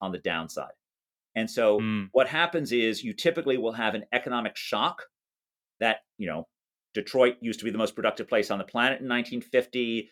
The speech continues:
Speaker 1: you know, bunch of, bunch of shocks to transportation technology that mean it's no longer such a great place to make, to make cars for the world. And it takes a century for the city to respond in terms of its population,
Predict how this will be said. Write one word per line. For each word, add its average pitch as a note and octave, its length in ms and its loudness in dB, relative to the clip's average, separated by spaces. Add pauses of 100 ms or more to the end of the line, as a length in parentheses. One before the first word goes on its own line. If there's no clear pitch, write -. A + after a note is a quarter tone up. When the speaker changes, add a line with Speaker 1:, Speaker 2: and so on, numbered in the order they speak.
(240)
Speaker 1:
you D#2+ 100 -8
know, D2 140 -6 (140)
bunch A2+ 220 0
of, A2 140 -4 (100)
bunch B2+ 200 0
of G#2+ 80 -6
shocks G#2+ 420 -4
to - 160 -10
transportation G#2+ 640 -4
technology G#2+ 480 -2
that F#2+ 100 -6
mean G2 120 -4
it's - 140 -14
no G2 120 0
longer G2 320 -2
such - 160 -8
a - 60 -12
great F#2+ 280 -2
place F#2+ 220 -2
to - 80 -14
make, F2 180 -6 (200)
to F#2 60 -6
make F2+ 240 -6
cars A#2+ 300 0
for - 80 -12
the A#2+ 100 -4
world. A#2+ 300 2 (460)
And B2 240 2 (140)
it B2+ 200 -2
takes - 460 -2 (320)
a A#2 60 -2
century G#2+ 680 -4 (360)
for A2 100 -4
the A2 60 -2
city A2 300 -2
to A2 100 -8
respond G#2+ 520 -2
in F#2+ 80 -4
terms F#2+ 200 -6
of F2+ 60 -10
its F#2 80 -10
population, F2 580 -4